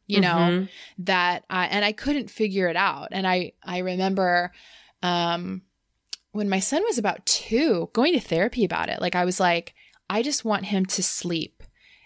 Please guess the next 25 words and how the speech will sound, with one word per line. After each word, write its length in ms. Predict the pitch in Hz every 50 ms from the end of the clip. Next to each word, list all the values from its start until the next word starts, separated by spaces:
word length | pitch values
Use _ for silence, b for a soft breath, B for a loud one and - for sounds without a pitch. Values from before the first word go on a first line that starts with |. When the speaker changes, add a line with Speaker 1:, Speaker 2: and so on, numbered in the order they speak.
| b
Speaker 2:
Mm-hmm. 60 | - 196 180
Speaker 1:
And 340 | 180 180 175 175 175 170 170 -
I'm 160 | 180 180 180 180 190 180 - -
bummed 280 | - 180 185 208 220 202
when 120 | 202 190
he 140 | 190 190 180
wakes 280 | 170 160 151 - - -
up 320 | 233 233 185 - _ - - _
because 280 | - 208 - - 208 -
I 60 | 180
wanna 220 | 170 175 175 175 170
be 100 | 175 165
alone." 640 | 160 160 170 170 170 220 277 196 - - - 185 -
And 180 | - - 190 180
I'm 120 | 180 180
like, 460 | 180 175 175 175 170 165 - - - _ _ _ _ _ _ _ _ _ _ - -
"Am 140 | 170 170
I 100 | 170 175
a 80 | 170 165
psychopath?" 840 | - - 165 151 - - 190 - 277 311 370 415 453 440 - - - -
<laughs> 40 | -
Like, 160 | - - -
you 220 | 214 226 302 262
know, 260 | 226 214 214 240 302 254
like, 160 | 254 220 214